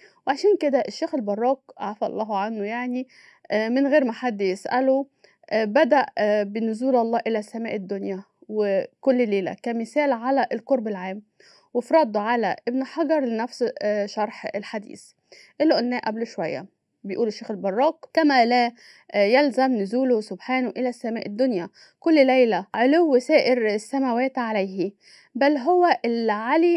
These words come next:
الأعلى، وهو الظاهر الذي ليس فوقه شيء، فعلوه سبحانه فوق المخلوقات من لوازم ذاته". طيب، وإذا كان علو الله،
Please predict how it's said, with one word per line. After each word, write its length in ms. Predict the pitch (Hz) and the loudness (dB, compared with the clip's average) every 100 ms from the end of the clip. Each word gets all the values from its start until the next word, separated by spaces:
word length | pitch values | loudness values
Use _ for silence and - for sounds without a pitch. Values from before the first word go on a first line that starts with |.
| - | 2
الأعلى، 560 | 277 - 247 233 196 196 _ _ _ | -2 -2 -2 0 -2 -4 _ _ _
وهو 300 | 233 269 330 | -2 2 4
الظاهر 720 | 285 226 220 277 330 320 349 - | 4 2 2 2 2 0 -2 0
الذي 540 | 214 240 285 285 277 247 | 0 0 0 0 0 0
ليس 360 | 247 311 - 311 | 0 -2 -2 -4
فوقه 640 | 285 247 220 226 294 285 | -2 -2 -2 0 0 -2
شيء، 380 | - 202 - - - - _ _ | -2 -4 -6 -12 -20 -20 _ _
فعلوه 680 | - 254 254 311 339 302 277 | 0 4 4 4 4 2 -2
سبحانه 760 | 220 - - 294 285 277 277 | -6 -8 -4 -2 0 0 -2
فوق 300 | - 285 277 | -2 -2 -2
المخلوقات 760 | 196 220 277 254 240 - 302 294 _ - _ 233 | -2 -2 -2 -2 -2 0 -2 -2 _ -20 _ -2
من 260 | 269 285 | 2 4
لوازم 440 | 220 226 294 262 226 | 4 2 2 2 0
ذاته". 600 | 220 262 254 180 160 190 _ _ _ _ _ | 2 0 0 -10 -10 -14 _ _ _ _ _
طيب، 340 | 202 175 - - | -2 -2 -4 -4
وإذا 320 | 220 254 285 | 0 2 2
كان 380 | 311 440 466 415 | 0 2 4 4
علو 440 | 320 277 311 339 285 | 4 4 4 4 4
الله، 560 | 233 247 277 294 262 | 4 2 2 2 -2